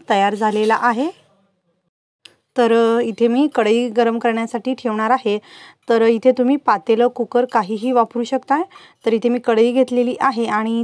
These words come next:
तळाला मी एक झाकण ठेवतेय. तर तुमच्याकडे अशा पद्धतीचं जर स्टँड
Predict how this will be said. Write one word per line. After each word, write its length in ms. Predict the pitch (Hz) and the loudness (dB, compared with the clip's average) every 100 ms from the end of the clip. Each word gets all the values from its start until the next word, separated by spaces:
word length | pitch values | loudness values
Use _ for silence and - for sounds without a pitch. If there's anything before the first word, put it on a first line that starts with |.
| 226 | 0
तळाला 400 | 220 226 254 247 | 2 4 4 2
मी 200 | 240 233 | 0 -2
एक 80 | 226 220 | -4 -6
झाकण 340 | 202 - 269 | -8 -2 -2
ठेवतेय. 420 | 277 247 196 226 294 - _ _ _ | 0 -2 2 0 0 -12 _ _ _
तर 140 | 240 240 | 2 2
तुमच्याकडे 580 | 240 226 247 247 254 262 | 0 -2 -2 2 2 4
अशा 280 | 247 - | 2 -2
पद्धतीचं 640 | 240 240 202 233 240 233 247 | -2 -2 -2 -6 -6 -2 0
जर 360 | 226 240 240 240 | 2 2 2 0
स्टँड 420 | - - 220 | -2 -2 0